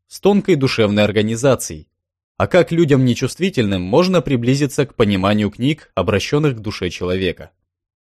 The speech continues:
Шестой. Может ли книга повлиять на душу человека? Или книга — лишь ключ для сокрытых миров, уже существующих в душе? Седьмой. Общается ли душа автора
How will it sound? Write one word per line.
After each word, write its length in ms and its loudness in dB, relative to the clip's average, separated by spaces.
Шестой. 560 -4
Может 320 0
ли 120 0
книга 440 0
повлиять 500 2
на 140 0
душу 300 -2
человека? 680 -2
Или 180 4
книга — 360 0
лишь 280 2
ключ 320 0
для 160 -4
сокрытых 520 -2
миров, 420 0
уже 220 0
существующих 800 -6
в 100 -16
душе? 460 -6
Седьмой. 540 -4
Общается 580 0
ли 120 0
душа 380 2
автора 480 -4